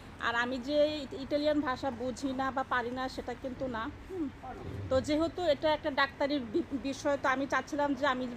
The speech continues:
বিষয়টা অনেক ভালো করে বুঝে শুনে দেন হচ্ছে যে উত্তরটা দিব।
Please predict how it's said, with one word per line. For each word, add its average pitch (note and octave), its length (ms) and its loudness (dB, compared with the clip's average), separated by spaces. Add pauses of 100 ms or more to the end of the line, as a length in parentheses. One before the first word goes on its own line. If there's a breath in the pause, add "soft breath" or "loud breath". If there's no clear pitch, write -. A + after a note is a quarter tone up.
বিষয়টা C4+ 380 -2
অনেক C4+ 220 0 (180)
ভালো B3 200 2
করে C#4+ 220 4
বুঝে B3+ 380 -2
শুনে D4 260 2
দেন B3+ 380 0
হচ্ছে D4 220 -2
যে C4+ 100 -4
উত্তরটা C#4 440 0
দিব। B3+ 360 0